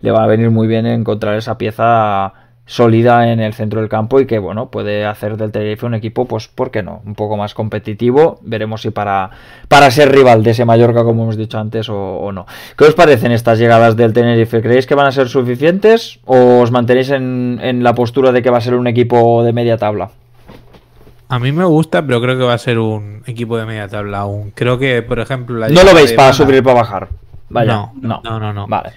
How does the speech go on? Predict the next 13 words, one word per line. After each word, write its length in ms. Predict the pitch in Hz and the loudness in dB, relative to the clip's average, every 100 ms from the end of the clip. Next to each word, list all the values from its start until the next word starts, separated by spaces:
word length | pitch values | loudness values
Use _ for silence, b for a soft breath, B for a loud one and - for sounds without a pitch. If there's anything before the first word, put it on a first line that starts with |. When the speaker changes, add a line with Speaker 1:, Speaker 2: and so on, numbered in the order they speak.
| - - | -20 -8
Speaker 2:
Creo 180 | 139 | -4
que 140 | 143 135 | -2 0
Bada, 500 | 135 131 110 - - - | 0 0 -2 -6 -14 -8
eh, 180 | 120 | -4
le 100 | 110 | -2
va 120 | 110 120 | -2 0
a 40 | |
dar, 240 | 120 117 101 | 0 -2 -6
sí, 280 | - 127 | -4 -4
que 60 | 117 | -4
un 120 | 107 | -6
poco 280 | - 113 117 | -6 -4 -4
más 300 | 113 113 | -2 -4